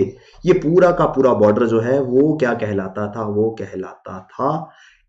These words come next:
एजीपीएल। I hope आपको एजीपीएल जो है वो याद रहेगा। तो ये तीन borders हैं इंडिया और पाकिस्तान के, हमको clear हुए कि नहीं हुए?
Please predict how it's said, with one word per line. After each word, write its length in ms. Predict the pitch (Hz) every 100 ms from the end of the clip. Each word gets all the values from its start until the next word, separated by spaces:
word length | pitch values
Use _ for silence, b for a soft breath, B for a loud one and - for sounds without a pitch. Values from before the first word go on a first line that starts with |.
| 139
एजीपीएल। 1500 | 160 190 208 208 143 110 120 139 131 107 101 104 113 110 98
I 300 | 110 101 123
hope 220 | 160 151
आपको 340 | 135 - 143
एजीपीएल 760 | 110 120 127 131 131 107 110 110
जो 140 | 107
है 160 | 101 120
वो 220 | 104 113
याद 320 | 107 90 90
रहेगा। 320 | - 92 123
तो 100 | 127
ये 140 | 185 208
तीन 420 | 196 160 208 226
borders 480 | 165 151 156 156 139
हैं 160 | 151
इंडिया 380 | 156 127 131 139
और 280 | 143 123 127
पाकिस्तान 760 | - 107 104 113 - 104 110
के, 140 | 110 107
हमको 460 | 101 120 135 151
clear 280 | 147 131 139
हुए 200 | 117 135
कि 80 | 131
नहीं 160 | 107
हुए? 120 | 101